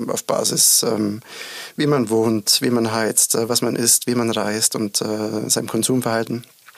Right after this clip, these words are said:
Und hab dann auch so einen, äh, Rechner betät-, oder bin durchgegangen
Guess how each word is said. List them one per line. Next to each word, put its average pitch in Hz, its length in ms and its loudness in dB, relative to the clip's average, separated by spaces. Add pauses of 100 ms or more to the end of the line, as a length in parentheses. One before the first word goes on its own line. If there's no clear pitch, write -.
(180)
Und 117 100 -2
hab 117 140 -2
dann 113 120 2
auch 123 140 0
so - 160 2
einen, 120 160 2
äh, 107 200 -2
Rechner 117 360 -2
betät-, - 480 -4
oder 117 200 -2 (220)
bin 120 160 -4
durchgegangen 120 520 -2